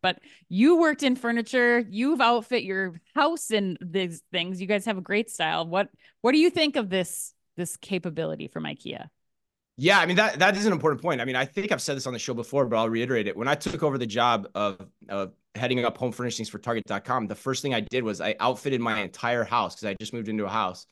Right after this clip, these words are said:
Speaker 2: And I made the rule that all the new furniture we had to get was from Target dot com. So I had my design team and my merchandising team helping me with this. And
Speaker 1: So
Speaker 2: the reason
Speaker 1: cool.
Speaker 2: for it was I wanted to
Speaker 1: Yeah.
Speaker 2: see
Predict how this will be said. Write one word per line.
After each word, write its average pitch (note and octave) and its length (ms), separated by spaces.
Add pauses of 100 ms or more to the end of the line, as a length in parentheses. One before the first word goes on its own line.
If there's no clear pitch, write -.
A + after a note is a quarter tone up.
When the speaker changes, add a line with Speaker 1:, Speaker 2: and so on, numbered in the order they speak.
(500)
Speaker 2:
And G#2+ 80
I A2+ 60
made B2 160
the B2 80
rule B2 160
that G#2 320
all C3 220
the D3 100
new C3 160
furniture B2+ 480
we G#2 100
had G2+ 220
to F#2+ 60
get F#2+ 380 (300)
was A2+ 140
from A#2 160
Target G#2 320
dot G2 180
com. G2 300 (420)
So A#2+ 140
I A#2+ 40
had A#2+ 100
my A#2+ 120
design A#2+ 460
team D3+ 180
and C3 100
my B2 120
merchandising A#2 560
team G#2 220
helping B2 420
me G2+ 180
with F#2 220
this. F2 320 (440)
And A2+ 100
Speaker 1:
So - 20
Speaker 2:
the D3 80
reason D3+ 260
Speaker 1:
cool. A#2+ 80
Speaker 2:
for F3 240
it B2 160
was B2 260
I B2+ 140
wanted D3+ 280
to D#3 40
Speaker 1:
Yeah. F#3 120
Speaker 2:
see B2+ 300